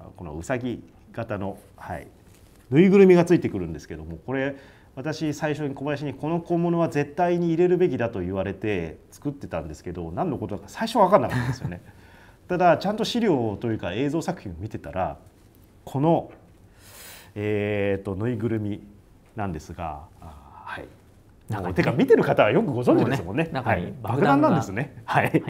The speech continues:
Speaker 2: てるっていう。
Speaker 1: で、このぬいぐるみ型ウサちゃん爆弾は絶対入れるべきって言われました。
Speaker 2: ええ。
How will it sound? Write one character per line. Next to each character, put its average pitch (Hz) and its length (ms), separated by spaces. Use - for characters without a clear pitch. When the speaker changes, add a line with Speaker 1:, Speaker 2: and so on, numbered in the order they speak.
Speaker 2:
て - 160
る - 40
っ - 40
て - 200
い - 20
う。 - 40
Speaker 1:
で、 139 60
こ 165 120
の 175 220
ぬ 165 180
い 185 120
ぐ 190 100
る 190 100
み 190 140
型 180 300
ウ 156 100
サ 165 140
ち 185 100
ゃ 175 60
ん 151 80
爆 170 200
弾 117 180
は 101 120
絶 - 180
対 135 200
入 - 80
れ 151 80
る 139 80
べ 165 140
き - 40
っ - 40
て - 120
言 107 120
わ 117 100
れ 113 80
ま 90 160
し - 80
た。 - 180
Speaker 2:
え - 40
え。 - 40